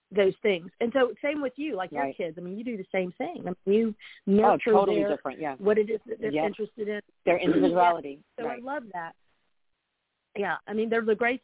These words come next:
Speaker 1: they're the greatest teachers, the, the most
Speaker 2: Aren't they,
Speaker 1: absolutely
Speaker 2: though?
Speaker 1: greatest teachers. And
Speaker 2: Yeah.
Speaker 1: yeah. And
Speaker 2: They,
Speaker 1: yeah.
Speaker 2: they
Speaker 1: So
Speaker 2: would
Speaker 1: I'm
Speaker 2: just
Speaker 1: just, you
Speaker 2: clean
Speaker 1: know,
Speaker 2: up
Speaker 1: I'm
Speaker 2: their
Speaker 1: in awe
Speaker 2: room.
Speaker 1: of them. I'm, I'm <laughs>
Speaker 2: I'm kidding.
Speaker 1: No, I, I'll tell you. Um, I, I was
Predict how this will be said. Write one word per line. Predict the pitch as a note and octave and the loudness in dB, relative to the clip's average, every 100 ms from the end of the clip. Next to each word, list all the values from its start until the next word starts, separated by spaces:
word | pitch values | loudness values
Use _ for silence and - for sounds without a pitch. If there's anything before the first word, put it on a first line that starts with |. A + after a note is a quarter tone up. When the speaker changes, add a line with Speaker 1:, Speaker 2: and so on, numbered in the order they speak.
| A#3 | -8
Speaker 1:
they're | G3+ | -8
the | F#3+ | -4
greatest | F#3+ G#3 G#3+ - | -2 -2 -2 -6
teachers, | G3+ - D3 C#3+ _ - - - _ _ - | -8 -6 -8 -10 _ -20 -20 -20 _ _ -4
the, | F3+ F3 - | 0 0 -2
the | F#3+ | -4
most | F#3+ | 0
Speaker 2:
Aren't | G3+ F3+ | 0 2
they, | - | 4
Speaker 1:
absolutely | F#3+ E3+ F#3 F#3+ | 4 2 2 2
Speaker 2:
though? | F3+ | 2
Speaker 1:
greatest | E3+ E3+ E3+ | 2 0 -2
teachers. | F3 E3+ - E3 A3 - | -4 -4 -2 -4 -4 -2
And | F3 F3 _ _ _ _ _ | 0 0 _ _ _ _ _
Speaker 2:
Yeah. | - D4+ - | -14 -4 2
Speaker 1:
yeah. | G#3 E3 - _ _ _ _ _ _ _ _ _ | 2 2 -4 _ _ _ _ _ _ _ _ _
And | E3+ E3+ E3 - - _ _ - | -8 -6 -8 -12 -20 _ _ -12
Speaker 2:
They, | D#3+ - - | -12 -8 -2
Speaker 1:
yeah. | A#3 F#3+ _ - | -2 -2 _ -4
Speaker 2:
they | C4 | 0
Speaker 1:
So | |
Speaker 2:
would | E4 | 2
Speaker 1:
I'm | E4 | 0
Speaker 2:
just | |
Speaker 1:
just, | F#4+ D#4 | -2 -4
you | |
Speaker 2:
clean | - | -4
Speaker 1:
know, | - | -2
Speaker 2:
up | - | 0
Speaker 1:
I'm | |
Speaker 2:
their | F4 | 0
Speaker 1:
in | E3 | 2
awe | E3+ - | 0 -2
Speaker 2:
room. | |
Speaker 1:
of | - | -6
them. | F3+ F#3 | -14 -18
I'm, | A3+ - | -16 -14
I'm | B3 C3+ - _ _ _ _ - - _ _ - | -14 -14 -20 _ _ _ _ -20 -20 _ _ -6
<laughs> | - - - - - _ E4+ _ D#4+ - - - - - D3 | -4 -6 -6 -8 -10 _ -18 _ -18 -16 -20 -20 -20 -8 -6
Speaker 2:
I'm | C3+ | -2
kidding. | - D3+ - - - | 0 0 -2 -8 -2
Speaker 1:
No, | C#4 | 2
I, | F4 D#4+ E4 - | 4 4 2 2
I'll | C#4 D4 | 0 2
tell | C#4+ C4+ | 2 2
you. | C4+ G#3+ G#3 | 2 2 0
Um, | G#3+ G3+ - _ - - | -2 -2 -8 _ -12 0
I, | A#3+ C4 A3+ | 0 0 0
I | B3+ | 0
was | C#4 | -2